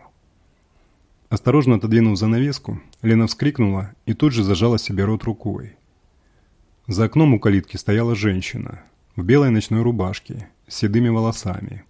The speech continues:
Она стояла и смотрела прямо на ее окно. Свет от фонаря над крыльцом частично освещал ее. Женщина светилась легким голубым свечением.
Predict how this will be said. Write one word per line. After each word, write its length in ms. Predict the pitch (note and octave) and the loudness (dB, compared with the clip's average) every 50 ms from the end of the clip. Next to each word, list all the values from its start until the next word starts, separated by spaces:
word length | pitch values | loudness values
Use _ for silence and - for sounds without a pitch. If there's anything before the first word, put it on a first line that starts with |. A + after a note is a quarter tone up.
| _ _ _ _ _ _ _ _ _ _ _ | _ _ _ _ _ _ _ _ _ _ _
Она 200 | _ G2 G2+ A2 | _ -2 -2 -2
стояла 460 | - - - B2+ C#3+ D3+ C#3+ A#2 G2+ - - | -2 -2 0 0 2 2 0 -2 -4 -6 -8
и 80 | A2+ | -8
смотрела 420 | - - A2+ A2 C#3 D#3 C#3+ A2 F2+ | -4 -2 -2 0 0 2 2 0 0
прямо 280 | - G#2 A2 A2+ G#2+ | 0 0 0 2 2
на 100 | G2 G2+ | 0 0
ее 240 | G2 G2 F#2+ G2+ G#2+ | 0 -2 -2 -2 -4
окно. 420 | - - - G2+ F#2 G2 - - _ - _ _ _ _ _ _ _ _ _ _ _ _ _ _ _ _ _ _ _ _ _ _ _ | -6 -6 -6 -6 -6 -6 -10 -18 _ -20 _ _ _ _ _ _ _ _ _ _ _ _ _ _ _ _ _ _ _ _ _ _ _
Свет 300 | - - - A2 A#2 G#2+ | -12 -4 0 0 2 2
от 100 | G#2+ F#2+ | 0 -2
фонаря 320 | - - A2+ B2 B2 D3 D3+ | 0 0 2 4 4 4 4
над 180 | B2+ G#2 - | 4 0 0
крыльцом 560 | - G#2+ G#2 G#2+ G#2 - - G#2 G2+ G2+ G2 - _ _ _ _ | 2 2 2 2 0 -4 -8 -8 -8 -8 -12 -14 _ _ _ _
частично 540 | - - G#2+ - - D3+ C3+ - - B2+ A#2 | -2 -2 -2 0 0 -2 -2 0 -2 -2 -2
освещал 540 | - - B2 A#2 - - A2+ G2 F#2 G2 | 0 -2 -4 -2 -2 -2 -4 -4 -4 -4
ее. 340 | F#2+ F#2 C#2+ B1 B1+ - - - _ _ _ _ _ _ _ _ _ _ _ _ | -8 -10 -10 -10 -12 -14 -16 -20 _ _ _ _ _ _ _ _ _ _ _ _
Женщина 400 | - - D3 E3 - - B2 A2 | 0 2 2 2 2 0 0 0
светилась 500 | G#2 - - G2+ - A#2+ G#2 G2+ F#2+ - | 0 -2 -4 -2 0 2 2 2 0 0
легким 340 | A#2 C3+ C#3+ C3+ - G#2+ G2 | 0 0 0 0 -2 -4 -2
голубым 360 | F2+ F#2+ G2 G2+ F#2+ G#2+ A2+ | 0 0 -2 0 0 -2 -2
свечением. 880 | G#2+ - - A#2+ A2+ - - G#2+ F#2 F#2 G2 - - - - - - | -2 -4 -6 -6 -6 -4 -6 -6 -6 -6 -8 -12 -14 -16 -18 -20 -20